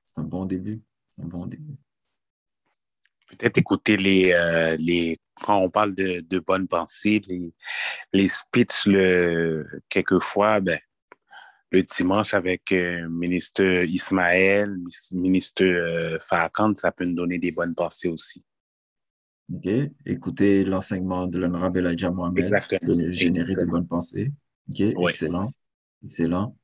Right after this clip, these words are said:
Speaker 1: Est-ce que d'écouter des motivateurs, des, euh, speeches de motivation, d'écouter des,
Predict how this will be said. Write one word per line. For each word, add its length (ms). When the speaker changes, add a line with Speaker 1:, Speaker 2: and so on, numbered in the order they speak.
Speaker 1:
Est-ce 280
que 360
d'écouter 800
des 600
motivateurs, 920
des, 580
euh, 200
speeches 420
de 80
motivation, 880
d'écouter 520
des, 420